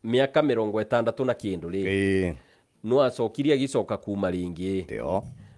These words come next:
Speaker 1: Nĩ ũndũ wa kwĩrĩkana wana wa ũira wake rĩ, ũrĩa
Speaker 2: Ĩĩ.
Speaker 1: ũmũthitangĩte rĩ,
Speaker 2: Ĩĩ.
Speaker 1: ndũronekana ũgĩkinyanĩra.
Speaker 2: Ĩĩ.
Speaker 1: Rĩu Waluke mwandĩki augĩte nĩ ũcokete mathĩna rĩ rĩngĩ.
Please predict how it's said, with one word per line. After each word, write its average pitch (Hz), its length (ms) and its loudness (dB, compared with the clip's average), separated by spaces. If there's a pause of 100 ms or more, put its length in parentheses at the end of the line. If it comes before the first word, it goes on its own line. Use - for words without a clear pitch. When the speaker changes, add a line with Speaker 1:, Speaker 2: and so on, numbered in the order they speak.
Speaker 1:
Nĩ 117 140 -2
ũndũ 113 80 -4
wa 117 100 4
kwĩrĩkana 107 500 0
wana 104 220 0
wa 107 140 2
ũira 104 160 4
wake 117 340 4
rĩ, 113 260 2
ũrĩa 107 180 2
Speaker 2:
Ĩĩ. 131 140 2
Speaker 1:
ũmũthitangĩte 101 720 0
rĩ, 120 200 2
Speaker 2:
Ĩĩ. 85 300 -6 (200)
Speaker 1:
ndũronekana 117 600 4
ũgĩkinyanĩra. 98 880 0
Speaker 2:
Ĩĩ. 87 320 -4 (960)
Speaker 1:
Rĩu 220 100 -6
Waluke 175 300 4
mwandĩki 143 400 2
augĩte 117 320 0
nĩ 110 100 2
ũcokete 104 460 -2
mathĩna 95 480 -2
rĩ 110 80 -2
rĩngĩ. 82 400 -4